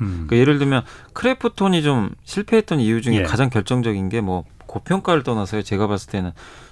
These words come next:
Speaker 2: 중국이 게임 규제를 해버렸잖아요, 하필 그때.
Speaker 1: 아, 아.
Speaker 2: 그러니까 이게
Speaker 1: 예,
Speaker 2: 사람들
Speaker 1: 예.
Speaker 2: 관심이 식어버린 거죠. 아, 중국이 저래버리면.
Speaker 1: 어, 어.
Speaker 2: 왜냐면 크래프톤도 텐센트랑 좀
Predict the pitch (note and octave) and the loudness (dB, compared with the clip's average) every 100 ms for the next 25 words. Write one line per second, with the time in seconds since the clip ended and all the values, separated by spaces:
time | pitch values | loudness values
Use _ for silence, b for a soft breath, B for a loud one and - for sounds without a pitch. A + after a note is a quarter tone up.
0 | - - C#3+ E3+ F3 C3 G3 A#3+ B3+ G#3+ | -20 0 2 2 0 2 2 2 2 2
1 | D#3 A2 F#2 F2 - E2+ E2+ B2+ - F#2 | 2 2 0 -4 -6 -6 -6 -8 -8 -10
2 | - F2 F2+ F2+ G2 A2+ A#2 F#2+ G2 D#2 | -6 -2 0 0 0 0 -2 -2 -4 -8
3 | B - F3 D3+ C3 B2+ F#2+ D#3+ D#3 C3 | B 0 2 4 4 4 4 2 2 2
4 | A#2 G2 - A2+ A2+ G#2+ - A3 G3+ B2+ | 0 0 -4 -6 -4 -6 -2 0 2 0
5 | F#2+ E2+ F2 G#2 G#2 C3 C#3 C#3 G2+ G#2+ | -2 -8 -8 -8 -4 -2 0 0 2 2
6 | G2+ F#2 F2 F#2+ F#2 G2+ G#2 F2 D2 - | 2 0 0 0 0 0 -2 -6 -8 -6
7 | A#2+ C3 C#3 F#3+ F3+ - D3+ C#3 B2 E3+ | 0 0 2 -2 -2 -2 0 0 0 0
8 | F3+ F#3 - C#3 A#2 G#2 F#2+ | 2 0 2 0 2 2 0